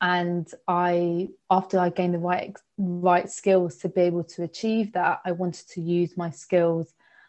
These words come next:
out of the comfort of the U K, um, healthcare system.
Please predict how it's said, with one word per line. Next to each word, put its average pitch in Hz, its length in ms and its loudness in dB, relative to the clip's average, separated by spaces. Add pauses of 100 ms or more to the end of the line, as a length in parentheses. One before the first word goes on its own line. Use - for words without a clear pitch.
(160)
out 175 200 2
of 165 180 -4
the 170 400 0 (100)
comfort - 400 -2
of - 220 -2
the 170 100 0
U 170 240 2
K, 170 540 2 (800)
um, 160 480 -2 (200)
healthcare 196 480 0
system. - 540 -6